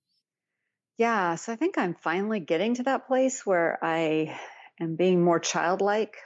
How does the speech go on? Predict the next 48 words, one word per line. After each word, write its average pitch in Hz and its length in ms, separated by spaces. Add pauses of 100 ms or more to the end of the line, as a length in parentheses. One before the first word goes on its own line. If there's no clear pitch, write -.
(180)
but, 156 280 (560)
uh, 156 240
those 180 260
first 202 320
years 180 240
of 170 140
my 165 160
life, 160 340
I 170 120
just 160 120
had 165 160
to 160 60
be 160 160
an 156 80
adult, 160 600 (140)
and 160 240
I 170 320
never 196 300
had 160 160
a 156 60
care-, - 340
I 180 80
can't - 240
remember 170 400
a 160 40
carefree 160 520
moment. 156 460 (540)
Um, 160 260
I 160 40
have 175 120
a 170 60
hard 175 260
time 175 440
with 160 260
positive 160 480
memories. 160 440
I 156 80
just, - 360
I 170 60
can't - 340
seem 165 200
to 156 80
find 156 320
them. 151 240
There's 180 200
a 180 40
few, 156 600
a, 127 120